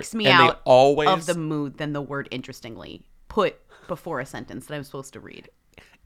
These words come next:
Speaker 2: Interestingly, why do you need to say the ear sits right in the middle of the word heart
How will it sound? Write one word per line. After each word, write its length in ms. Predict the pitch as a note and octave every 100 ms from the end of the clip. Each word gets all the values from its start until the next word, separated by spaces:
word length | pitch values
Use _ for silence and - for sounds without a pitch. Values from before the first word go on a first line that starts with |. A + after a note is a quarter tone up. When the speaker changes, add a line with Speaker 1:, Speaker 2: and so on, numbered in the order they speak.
| -
Speaker 2:
Interestingly, 800 | C4+ C#4+ G#3 - B2 A2+ A2 B2 _ _ _ _ _ _ _ _ _ _
why 360 | B2+ C3+ C#3 F3+
do 120 | G#3+
you 120 | A3+
need 240 | D#3 B2 A#2
to 100 | -
say 540 | - A2 G#2 G2+ G#2+ _ _ _ _ _ _ _ _ _ _ _ _ -
the 180 | D3 - -
ear 320 | C3 B2 C3+
sits 280 | - B2 -
right 240 | A2+ A2+
in 80 | A2+
the 60 | A2
middle 200 | G#2+ G#2+
of 80 | G2
the 80 |
word 160 | G#2 G2+
heart 340 | - A2+ G#2